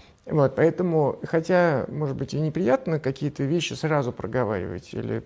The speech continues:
о чем-то сразу говорить, но не в претензии, а просто как, м, некое информирование,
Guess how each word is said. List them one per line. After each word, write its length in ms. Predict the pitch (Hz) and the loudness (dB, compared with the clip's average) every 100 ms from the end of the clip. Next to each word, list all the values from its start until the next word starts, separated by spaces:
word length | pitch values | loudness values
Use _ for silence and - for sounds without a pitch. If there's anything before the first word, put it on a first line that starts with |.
| - | -8
о 200 | 117 135 | -6 -6
чем-то 300 | 156 143 127 | -4 -4 -4
сразу 340 | 143 131 120 | -2 0 -2
говорить, 540 | - 107 101 95 - - | -6 -4 -4 -6 -10 -4
но 120 | 165 | -2
не 100 | 160 | -2
в 40 | |
претензии, 680 | 156 165 165 262 240 - 131 | -2 -2 -2 -4 -4 -4 -4
а 160 | - 131 | -4 -2
просто 500 | 143 156 151 127 117 - - - - | -2 -2 -4 -6 -6 -10 -16 -14 -14
как, 360 | - 127 - - | -6 -6 -6 -10
м, 300 | 120 131 120 123 - - - - | -4 -2 -2 -6 -16 -20 -20 -2
некое 320 | 135 147 120 | 0 0 0
информирование, 840 | 123 135 139 143 107 98 - - | -2 0 0 0 -4 -6 -8 -10